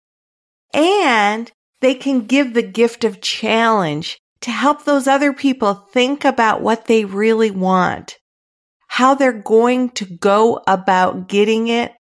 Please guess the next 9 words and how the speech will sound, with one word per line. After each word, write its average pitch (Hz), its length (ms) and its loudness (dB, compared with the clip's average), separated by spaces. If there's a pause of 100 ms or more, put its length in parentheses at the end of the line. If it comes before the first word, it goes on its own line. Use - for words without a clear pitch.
what 262 260 0
they're 196 160 0
doing 220 400 0
that's - 260 -8
not 202 360 -2
working, 233 520 -2
what - 220 -4
is 247 400 0
working, 240 640 -2